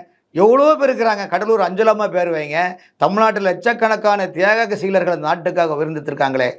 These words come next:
இவங்க பேர் வைங்க. எக்மோர்ல, சென்னை எக்மோர்ல கதர் ஆடை அணி-, அணியுங்கள் என்று சொன்னதுக்காக அந்த லீலாவதி அம்மா எப்படி ஜெயிலுக்கு போட்டாங்களே வெள்ளைக்காரன் கவர்மெண்ட்ல, அந்த அம்மா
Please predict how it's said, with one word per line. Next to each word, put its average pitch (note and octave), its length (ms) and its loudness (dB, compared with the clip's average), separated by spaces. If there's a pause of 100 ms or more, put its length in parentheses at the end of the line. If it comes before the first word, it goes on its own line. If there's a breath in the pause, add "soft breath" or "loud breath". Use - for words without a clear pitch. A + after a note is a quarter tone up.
(280 soft breath)
இவங்க D3+ 180 2 (100)
பேர் C#3+ 180 2
வைங்க. C3 220 0 (420 loud breath)
எக்மோர்ல, A3 460 2 (340)
சென்னை G#3 240 2 (100)
எக்மோர்ல F#3+ 440 0 (1300)
கதர் G#3+ 300 4 (1000)
ஆடை A#3 260 4 (120)
அணி-, G#3 280 -2
அணியுங்கள் B3+ 520 4
என்று A3 240 0
சொன்னதுக்காக F#3 580 0 (680)
அந்த C3+ 200 -2
லீலாவதி G3+ 460 4
அம்மா D#3+ 160 -4
எப்படி C#3+ 240 -10
ஜெயிலுக்கு D3+ 420 -2
போட்டாங்களே B2+ 380 0
வெள்ளைக்காரன் C3 420 0
கவர்மெண்ட்ல, A#2+ 400 -2
அந்த D#3 200 0
அம்மா D#3+ 140 0